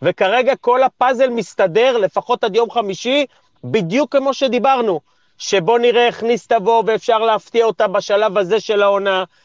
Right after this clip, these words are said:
ויש להם צרות בליגה, ואם הם לא, ועוזי אמר, אם הם לא מנצחים את קלרמון, הם יבואו בסופר לחץ לגומלין, וזה מה שהולך לקרות. יש להם את מרסיי ביום ראשון אחרי הגומלין,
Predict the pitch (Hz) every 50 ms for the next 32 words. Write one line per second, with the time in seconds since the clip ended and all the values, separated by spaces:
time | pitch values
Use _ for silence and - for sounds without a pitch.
0 | _ _ _ 135 190 214 220 - - 220 220 202 - - 214 202 220 233 175 165
1 | 190 214 220 214 233 185 165 226 226 180 214 214 214 214 214 220 226 226 226 185
2 | 196 160 185 208 214 220 226 220 175 214 226 214 214 220 214 220 208 214 208 208
3 | 220 220 214 214 - - - 226 226 226 220 - - 208 208 190 190 214 220 226
4 | 220 214 - - _ _ _ _ - 170 190 208 214 202 165 185 240 233 214 175
5 | 190 - - 240 196 - 226 202 214 214 208 - 220 208 - 208 196 180 165 196
6 | 190 196 220 220 208 175 190 160 160 220 220 214 185 - 208 202 202 208 - -
7 | 196 175 - 185 208 214 214 208 190 - _ _ _ _ _ 175 196 185 - 226
8 | 220 208 196 - 202 196 185 185 - - 190 226 226 180 185 202 202 214 208 202
9 | 202 - - 220 208 196 190 - 202 214 202 175 175 190 190 196 214 233 240 233